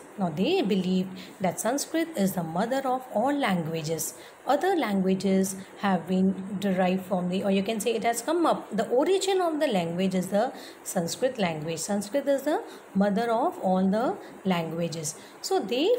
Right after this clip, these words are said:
focused more on the Vedic tradition and Sanskrit literature. They were very much interested with the Sanskrit literature. They studied about that literature. And their studies resulted into form-,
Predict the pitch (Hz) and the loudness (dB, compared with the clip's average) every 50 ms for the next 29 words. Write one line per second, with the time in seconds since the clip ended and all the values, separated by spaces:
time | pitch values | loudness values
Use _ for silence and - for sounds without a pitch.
0 | - - 269 254 262 - 277 269 - - - 208 208 226 247 262 240 226 226 226 | 2 2 0 0 2 0 0 0 0 0 0 2 2 4 2 2 2 0 0 0
1 | 214 247 302 403 466 - - - - - - 190 160 185 214 226 220 - 359 403 | 2 2 2 2 0 -2 -8 -14 -18 -14 -10 -6 -2 0 2 2 2 2 2 0
2 | 392 - - 233 208 196 190 190 - 220 202 208 208 - - 208 214 240 320 453 | 0 0 0 2 2 2 2 2 2 0 0 -2 -2 -4 -4 -2 -2 0 -2 -2
3 | - - - 208 180 175 175 - - - 277 359 - - - - - - - - | -2 -2 0 0 0 0 -2 -4 -2 0 0 0 0 -2 -6 -12 -16 -16 -10 -4
4 | 202 196 294 202 - - 277 262 - - 220 180 170 165 160 269 302 302 370 349 | -2 -2 -2 -2 0 0 0 0 2 2 0 0 0 0 -2 -4 -2 0 0 0
5 | 285 233 220 220 277 330 339 370 359 359 - 208 196 190 - 226 226 - - 269 | 0 0 0 0 2 2 2 2 0 0 0 0 0 0 -2 -4 -4 -2 -4 -2
6 | 220 247 254 220 285 302 381 453 - - - - - - - - 202 185 190 - | -2 -2 -2 0 2 0 0 0 -4 -10 -16 -18 -14 -8 -2 0 0 2 0 0
7 | - 359 381 381 - 202 196 196 - 185 180 - 190 180 175 214 247 262 - - | 0 -2 -2 0 -2 -2 -2 0 -2 -2 0 2 0 0 2 0 -2 -2 0 0
8 | 208 190 170 233 285 339 339 - - 208 185 202 196 202 196 190 196 190 185 - | 0 0 0 0 0 0 0 0 0 0 2 2 2 2 0 0 0 0 0 0
9 | 190 175 - - 196 180 - - 190 175 175 - - - - - - - _ - | -2 -4 -2 0 -2 -2 0 0 -2 -2 -2 -4 -10 -16 -16 -16 -16 -18 _ -4
10 | - 196 190 170 202 240 311 415 415 - 320 302 277 302 311 311 - 196 196 190 | 0 0 2 2 4 2 2 0 0 2 0 2 2 2 0 0 2 2 0 2
11 | 190 202 196 196 190 196 285 339 370 - 233 220 196 247 247 220 - - 180 175 | 2 2 2 2 2 2 0 0 0 0 -2 -2 0 -2 -2 -4 -2 -2 -2 0
12 | 175 196 | 0 -2